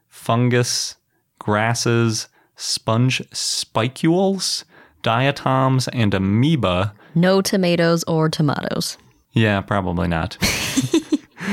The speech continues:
Speaker 1: It's in the fossilized coprolites. And based on that, the authors think that these sauropods ate the soft parts of gymnosperms, which include conifers, cycads, and ginkgos,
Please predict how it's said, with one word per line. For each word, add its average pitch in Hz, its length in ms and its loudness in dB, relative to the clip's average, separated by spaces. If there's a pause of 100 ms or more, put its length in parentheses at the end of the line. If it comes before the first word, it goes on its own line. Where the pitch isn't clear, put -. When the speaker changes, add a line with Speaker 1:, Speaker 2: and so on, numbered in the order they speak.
(580)
Speaker 1:
It's 139 480 0 (460)
in 127 320 4
the 98 600 2
fossilized 101 560 0
coprolites. 95 600 -2 (540)
And 110 560 0
based 151 280 0
on 107 180 2
that, 101 260 2
the 107 100 -2
authors 104 500 0
think 107 380 -2
that 92 400 -2
these 110 300 0
sauropods 95 680 0
ate 101 340 -2
the 95 100 -2
soft - 460 -2
parts 113 260 -2
of 98 80 0
gymnosperms, 98 1080 0 (300)
which 120 220 0
include 110 640 2 (280)
conifers, 110 560 0
cycads, 101 600 -2
and 90 180 -2
ginkgos, 98 600 0